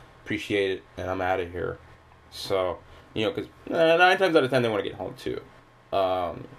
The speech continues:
but yeah, think about it in that sense when you're trying to get your C Us, your continuing education credits.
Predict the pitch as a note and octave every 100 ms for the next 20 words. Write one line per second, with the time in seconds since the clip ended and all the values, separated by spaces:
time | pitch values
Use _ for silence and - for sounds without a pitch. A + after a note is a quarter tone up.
0 | - - - - - - C#3 D#3+ C3 -
1 | F#3 G3 F3+ F3 E3 D3+ D3 - D3 C#3
2 | C3+ C3 A#2+ A#2+ C3 B2 A#2+ B2 A#2+ -
3 | A#2+ A#2 A2+ A2+ A2+ A2 - - - -
4 | - - A2+ A2 A#2 A2+ G#2 G#2 A2 G#2
5 | G2+ A2 A2 A2 - -